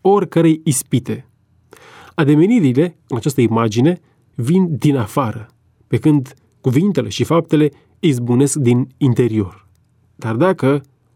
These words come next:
omul nu este stăpân pe sine, atunci este foarte, foarte vulnerabil în fața oricăror ispite, în fața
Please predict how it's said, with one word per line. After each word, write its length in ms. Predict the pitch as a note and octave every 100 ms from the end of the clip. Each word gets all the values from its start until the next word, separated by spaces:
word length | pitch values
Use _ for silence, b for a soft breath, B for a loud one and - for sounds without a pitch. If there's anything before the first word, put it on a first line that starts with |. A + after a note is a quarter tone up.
| -
omul 440 | F3 D#3 A2+ G2+ - _ _ _ -
nu 280 | A#2+ F3+
este 320 | G#3 D3 - G#2+
stăpân 380 | B2+ G#2+ B2
pe 120 | G#2+ B2
sine, 420 | - C#3+ B2+ A#2 _ _ _
atunci 300 | B2 B2 D3
este 140 | - G#2+
foarte, 580 | - D#3+ E3 D#3+ D#3+
foarte 600 | C3 - - A#3 A3 C3+ A#2+
vulnerabil 640 | A#2 A2+ A#2+ B2 B2 B2 b b b
în 100 | -
fața 300 | D3 C#3 -
oricăror 400 | F#3+ F#3+ C#3+ G#2+
ispite, 440 | G2+ - D3+ C3+ C3+
în 340 | C3 _ _
fața 300 | C3+ B2+